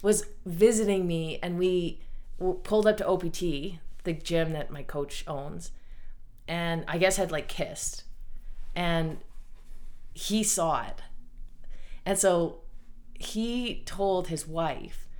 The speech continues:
who told my friend, who told me after I had told Mike that I was gay. And he, she's like, "Oh, he knew." <laughs>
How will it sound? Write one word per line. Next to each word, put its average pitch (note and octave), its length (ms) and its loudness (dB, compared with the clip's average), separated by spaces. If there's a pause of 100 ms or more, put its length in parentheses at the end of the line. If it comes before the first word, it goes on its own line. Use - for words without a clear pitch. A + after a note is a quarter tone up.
(200)
who E3+ 140 -2
told E3+ 440 2
my D#3+ 400 2
friend, D3 600 0 (720)
who G3 140 -2
told F3+ 460 0 (760)
me F#3+ 640 4
after B3 400 6
I G#3+ 80 8
had G#3 160 2
told G3 320 2
Mike E3+ 540 -2 (140)
that D#3+ 180 0
I D3 100 0
was D3 140 -4
gay. - 380 -4 (400)
And F3 140 0
he, F3+ 80 -4
she's F#3+ 240 -2
like, F#3+ 160 0
"Oh, B3 180 8
he B3 240 4
knew." G#3 420 8 (380)
<laughs> D#4+ 100 6